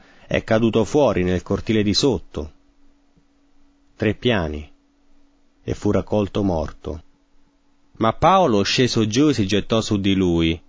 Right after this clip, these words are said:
l'abbracciò e disse: "Non vi turbate, perché l'anima sua è in lui."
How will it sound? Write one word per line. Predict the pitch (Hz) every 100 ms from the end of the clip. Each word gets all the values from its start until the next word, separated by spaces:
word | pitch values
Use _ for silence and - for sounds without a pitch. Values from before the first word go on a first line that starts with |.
| _
l'abbracciò | 92 101 98 107 - 147 139
e | 117
disse: | 101 110 101 - 104 95 - - -
"Non | 127 139
vi | 135 131
turbate, | 135 127 113 82 82 80 80 - - - -
perché | - 98 - 104
l'anima | 98 107 107 101 95
sua | - 127 120 98
è |
in | 101 104
lui." | 95 85 78 78